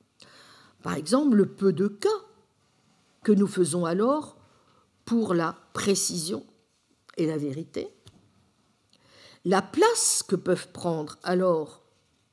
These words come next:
dans la vie publique, en toute impunité, des faussetés manifestes. De fait,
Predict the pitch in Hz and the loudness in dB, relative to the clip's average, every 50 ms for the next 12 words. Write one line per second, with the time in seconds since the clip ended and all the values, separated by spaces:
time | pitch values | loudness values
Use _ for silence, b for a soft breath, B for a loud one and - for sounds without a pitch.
0 | _ _ _ _ _ _ _ _ - 147 202 311 359 349 277 226 180 160 170 147 | _ _ _ _ _ _ _ _ 2 4 6 6 8 8 6 6 4 2 -4 -10
1 | - 185 180 160 185 - 339 - _ _ - - _ _ _ _ _ _ _ - | -10 -12 -10 -10 -8 -10 -10 -10 _ _ -20 -20 _ _ _ _ _ _ _ 0
2 | 226 214 202 214 - - - - 440 440 440 - 208 208 - - 202 180 170 170 | 2 2 0 0 -6 -4 4 8 8 8 8 6 2 0 -2 -4 -4 -4 -4 -6
3 | 175 - - 214 233 - - _ _ _ _ _ _ _ _ _ _ _ _ _ | -6 -6 -6 -8 -8 -8 -14 _ _ _ _ _ _ _ _ _ _ _ _ _
4 | - 143 180 175 165 - - - - - 415 453 - - - - - - - - | -2 2 2 2 2 0 -6 -6 2 4 4 6 6 4 0 -2 -4 -8 -12 -12
5 | - - _ _ _ _ _ _ - - 131 143 143 135 - - - - - - | -14 -18 _ _ _ _ _ _ -10 -8 -8 -8 -8 -12 -14 -16 -16 -16 -16 -16
6 | - - _ _ _ _ _ _ _ _ _ _ _ _ _ _ _ _ _ _ | -18 -18 _ _ _ _ _ _ _ _ _ _ _ _ _ _ _ _ _ _
7 | _ _ _ _ _ b b b b b b b b b b b b - 156 190 | _ _ _ _ _ b b b b b b b b b b b b 0 2 2
8 | 185 180 - 330 403 381 - - - - - | 2 2 0 -2 -2 -4 -6 -12 -18 -18 -18